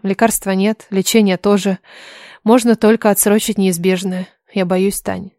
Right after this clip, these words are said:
мне страшно». Я обняла себя руками, а сестра подошла ко мне,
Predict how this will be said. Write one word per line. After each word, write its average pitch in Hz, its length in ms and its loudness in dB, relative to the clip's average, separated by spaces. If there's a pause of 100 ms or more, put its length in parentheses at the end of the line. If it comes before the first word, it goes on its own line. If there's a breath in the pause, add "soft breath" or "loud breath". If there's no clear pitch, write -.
(200)
мне 185 260 -4
страшно». 185 600 -8 (840)
Я 220 200 0
обняла 254 340 6
себя 233 260 2
руками, 247 420 2
а 208 40 2
сестра 233 360 0
подошла 208 440 0
ко - 120 -4
мне, 202 300 -2